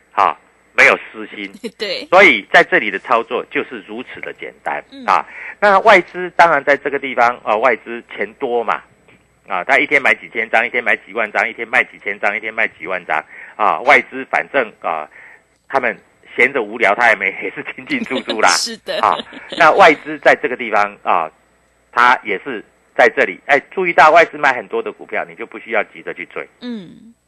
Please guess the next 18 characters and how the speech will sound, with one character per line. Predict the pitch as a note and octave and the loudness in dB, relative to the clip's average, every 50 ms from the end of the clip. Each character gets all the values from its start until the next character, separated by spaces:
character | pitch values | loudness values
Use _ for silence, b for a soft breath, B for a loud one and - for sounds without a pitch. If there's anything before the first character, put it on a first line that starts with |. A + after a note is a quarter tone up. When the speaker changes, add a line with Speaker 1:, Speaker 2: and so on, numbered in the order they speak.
| _ _ - | _ _ -2
Speaker 1:
啊， | - - D#2+ C#2 - b b b b | 0 0 0 -2 -4 b b b b
外 | - D#3+ C#3+ | 0 2 2
资 | - C3+ C3+ | 0 -2 -4
买 | A#2+ A2+ A2 | -2 -2 -2
很 | G2+ - - | -2 -4 -8
多 | G2 F#2+ | -10 -10
的 | G2 F2+ | -10 -12
股 | - D#2 | -14 -10
票， | D2+ F2+ E2+ | -6 -6 -6
你 | D#2 D2+ D#2+ D#2+ _ | -6 -10 -18 -20 _
不， | G#2+ G2+ - - _ - | -20 -20 -20 -20 _ -18
不 | A2+ G#2 | -18 -16
需 | - G#2+ | -8 -6
要 | G#2+ F#2+ F2+ - - | -4 -4 -6 -6 -12
急 | - D#2 | -20 -16
着 | - F2 - | -14 -14 -14
去 | - F#2 - - | -14 -16 -18 -14
追。 | E2+ D2+ C2+ | -14 -14 -14